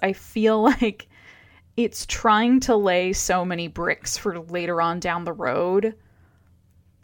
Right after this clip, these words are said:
that in the s-, in the moments where it's, like, not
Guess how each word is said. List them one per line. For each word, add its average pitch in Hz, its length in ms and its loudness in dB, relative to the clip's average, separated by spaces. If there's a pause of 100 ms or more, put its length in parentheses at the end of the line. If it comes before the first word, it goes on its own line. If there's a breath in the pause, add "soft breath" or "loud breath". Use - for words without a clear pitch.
(140)
that 202 360 2
in 220 200 2
the 202 60 0
s-, - 280 -8
in 226 140 2
the 214 80 4
moments 208 520 2
where 196 220 2
it's, - 240 -6
like, 170 460 -6 (480)
not 170 480 -2